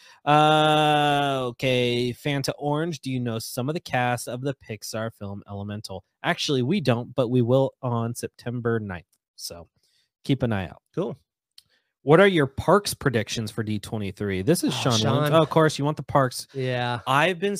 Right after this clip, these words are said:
Speaker 2: I have
Speaker 1: saying
Speaker 2: no idea.
Speaker 1: Okay. I'm just saying a, this is more of a guess than a prediction.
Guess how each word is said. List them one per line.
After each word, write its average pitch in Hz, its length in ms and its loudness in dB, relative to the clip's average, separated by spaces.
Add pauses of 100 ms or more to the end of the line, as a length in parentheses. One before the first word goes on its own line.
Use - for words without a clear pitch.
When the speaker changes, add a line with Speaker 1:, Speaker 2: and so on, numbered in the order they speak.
Speaker 2:
I 165 80 2
have 170 140 0
Speaker 1:
saying 151 40 -6
Speaker 2:
no 139 140 -2
idea. 113 420 -6
Speaker 1:
Okay. 113 260 -6 (580)
I'm 151 300 0
just 185 180 -4
saying 139 280 -2
a, 127 180 -2 (520)
this 160 240 -2
is 165 100 0
more 156 160 2
of 131 80 2
a 120 60 0
guess 104 420 -6
than 101 120 -8
a 95 60 -10
prediction. 92 560 -14